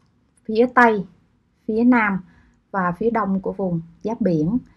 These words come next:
Như vậy, với cái vị trí địa lý như vậy thì, à, vùng sẽ có những cái thuận lợi gì trong việc phát triển kinh tế, xã hội của vùng? Như chúng ta đã học, vùng Đông Nam Bộ, trong đó có thành phố Hồ Chí Minh. Đây là vùng năng động nhất,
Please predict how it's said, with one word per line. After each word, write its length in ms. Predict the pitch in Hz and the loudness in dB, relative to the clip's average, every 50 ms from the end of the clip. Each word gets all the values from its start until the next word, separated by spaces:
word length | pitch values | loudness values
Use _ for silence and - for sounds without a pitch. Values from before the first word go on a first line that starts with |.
| _ _ _ _ _ - | _ _ _ _ _ 4
Như 120 | 240 247 233 | 6 6 8
vậy, 220 | 220 185 170 165 | 6 6 2 2
với 220 | 180 208 233 269 285 | 2 2 2 2 2
cái 100 | 285 302 | 0 0
vị 200 | 269 226 175 170 170 | 0 0 0 0 2
trí 160 | - 240 262 | 2 2 4
địa 160 | 269 233 175 170 | 4 2 2 2
lý 180 | 185 214 247 | 2 2 2
như 200 | 269 269 247 226 | 4 4 2 0
vậy 320 | 196 190 175 160 156 170 170 | 0 -4 -6 -6 -6 -8 -6
thì, 340 | - 196 185 175 175 165 165 - - _ _ - | -4 -4 -2 -2 -2 -4 -4 -10 -20 _ _ -12
à, 200 | - 175 160 160 | -6 -4 -4 0
vùng 300 | 160 190 196 185 180 175 | 0 2 2 2 2 0
sẽ 180 | 175 185 180 185 | -2 -4 -6 -6
có 260 | - 214 214 226 269 | -2 -2 0 2 4
những 180 | 277 240 180 | 4 2 2
cái 140 | - 262 262 - | 0 -4 -4 -2
thuận 180 | 190 160 165 180 | -2 -2 0 0
lợi 260 | 196 190 170 160 160 | 0 2 2 2 2
gì 280 | 165 190 185 175 170 165 | 2 2 2 2 0 -2
trong 320 | 208 196 196 196 196 196 - _ _ _ _ - | -4 -4 -4 -4 -4 -6 -10 _ _ _ _ 0
việc 200 | 185 165 160 165 | 2 2 2 2
phát 160 | - 240 240 | -2 -6 -4
triển 260 | - 185 160 156 190 190 | -2 -2 -2 -2 -2 -2
kinh 220 | 214 202 196 196 | -2 -4 -4 -2
tế, 320 | 202 196 190 202 220 247 247 - _ _ _ - | -2 -2 -2 0 0 -2 -2 -4 _ _ _ -12
xã 120 | - 185 | -8 -8
hội 260 | 180 202 175 156 160 | -4 -2 -2 -4 -2
của 140 | - 180 185 | -4 -4 -4
vùng? 280 | 190 196 190 175 165 165 170 - - _ _ _ _ _ _ _ _ - | -2 0 0 0 0 -4 -6 -12 -20 _ _ _ _ _ _ _ _ -4
Như 140 | 202 196 196 202 | -2 -2 -2 -2
chúng 100 | 220 233 | -4 -4
ta 140 | 226 202 | -4 -4
đã 160 | 180 185 180 175 | -4 -4 -6 -4
học, 260 | - 196 170 165 - - - | -2 -2 -2 -2 -4 -6 -4
vùng 200 | 202 202 196 190 | -2 0 2 2
Đông 200 | 214 208 202 202 | 0 0 -2 -4
Nam 180 | 202 196 196 | -4 -4 -2
Bộ, 320 | 185 180 165 156 151 160 - - | 0 2 2 2 0 -2 -6 -6
trong 160 | - 196 185 | -6 -4 -4
đó 160 | 180 180 185 | -4 -4 -6
có 180 | 190 - 247 240 | -6 -6 -6 -6
thành 240 | - 226 196 170 160 | -6 -6 -4 -4 -4
phố 180 | 165 - 196 214 | -4 -6 -8 -6
Hồ 100 | 220 185 | -6 -8
Chí 140 | - - 208 | -8 -6 -2
Minh. 300 | 220 220 202 190 185 185 - - _ _ _ _ _ - | -2 0 2 0 0 -2 -4 -18 _ _ _ _ _ -4
Đây 280 | - 208 196 196 196 196 | 0 0 0 2 0 -2
là 200 | 190 190 175 170 | -2 -2 -2 -2
vùng 400 | 170 175 180 175 170 160 165 175 | 0 2 2 2 2 2 2 2
năng 220 | 202 208 202 202 | 0 0 -2 -2
động 240 | 185 165 - 165 180 | -4 -4 0 0 2
nhất, 200 | 208 247 269 269 | 2 2 0 -2